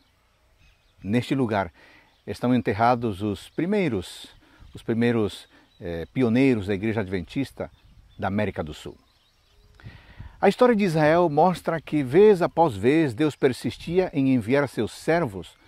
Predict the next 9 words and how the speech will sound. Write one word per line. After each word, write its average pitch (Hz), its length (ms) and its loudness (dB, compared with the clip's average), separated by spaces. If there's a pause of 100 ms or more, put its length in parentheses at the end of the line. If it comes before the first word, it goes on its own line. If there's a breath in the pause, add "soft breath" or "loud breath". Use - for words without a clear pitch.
(240 soft breath)
os 127 140 -2
profetas, - 680 -2 (420 soft breath)
para 139 220 6
anunciar 143 560 0
ao 135 200 0
povo 165 480 0 (560)
que - 160 -2
se - 140 -2
arrependessem. 104 800 -2